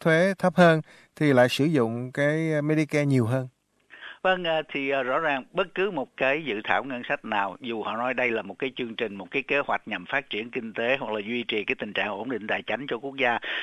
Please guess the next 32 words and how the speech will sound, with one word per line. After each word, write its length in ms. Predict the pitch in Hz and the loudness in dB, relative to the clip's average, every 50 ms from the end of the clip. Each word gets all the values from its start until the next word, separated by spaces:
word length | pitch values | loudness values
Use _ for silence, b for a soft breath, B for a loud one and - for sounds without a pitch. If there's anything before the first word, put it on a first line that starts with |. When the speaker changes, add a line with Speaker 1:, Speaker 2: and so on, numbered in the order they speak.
| B B B | B B B
Speaker 2:
nhưng 160 | 156 160 165 | -4 -2 0
mà 220 | 156 127 113 110 - | 0 0 0 -2 -4
hẳn 280 | - - - 110 113 139 | -10 -6 -6 -4 -4 -4
nhiên 200 | 151 147 139 131 | -2 -2 -2 -2
nó 80 | 143 151 | -4 -4
đều 220 | 139 120 110 104 | -2 -2 -2 -2
mang 240 | 95 113 113 113 110 | -4 -4 -6 -6 -6
tính 160 | - 135 139 | -8 -10 -4
cách 160 | 131 - 135 - | -2 -4 -4 -4
chính 180 | - 139 135 139 | -8 -10 -10 -6
trị 320 | - 120 101 87 95 92 - - _ _ _ | -4 -4 -4 -2 -4 -6 -8 -10 _ _ _
cả. 380 | - - - - 123 139 - b b b b | -4 -4 -2 0 0 0 -2 b b b b
Chúng 120 | - 139 135 | -12 -4 -2
ta 120 | 135 120 | -2 -2
đều 220 | 107 104 101 95 95 | -2 -2 -4 -4 -2
biết 260 | 113 131 147 - - | -2 -2 -2 -2 -6
như 80 | 117 | -6
vậy. 160 | 104 104 98 - B B B B | -4 -4 -4 -4 B B B B
Bên 160 | - 127 120 | -4 -4 -2
này 160 | 123 113 101 | 0 -2 -2
tố 180 | 95 - 131 139 | -2 -2 -4 -2
cáo 220 | 135 - 120 135 | 0 0 0 2
bên 180 | 139 135 120 107 | 0 -2 -6 -6
kia 180 | - 117 120 117 | -4 -2 0 0
là 100 | 107 98 | 2 2
đang 180 | 101 107 107 | 0 -2 -2
cho 220 | 101 127 110 113 110 - | -4 -2 -2 -2 -2 -2
chơi, 240 | - 123 120 117 107 - | -2 -2 -2 -2 -4 -4
chơi 220 | - 120 117 120 110 | -2 -2 -2 -2 -2
những 140 | 107 104 | -4 -6
cái 80 | 113 131 123 | -6 -6 -6
trò 160 | - 147 147 | -6 -8 -8